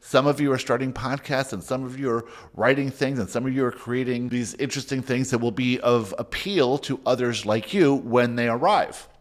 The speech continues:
So now you can say, "What about the rest of the population?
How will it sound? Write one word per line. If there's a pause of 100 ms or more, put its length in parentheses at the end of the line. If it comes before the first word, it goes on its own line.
(320)
So
now
you
can
say, (640)
"What
about
the
rest
of
the
population?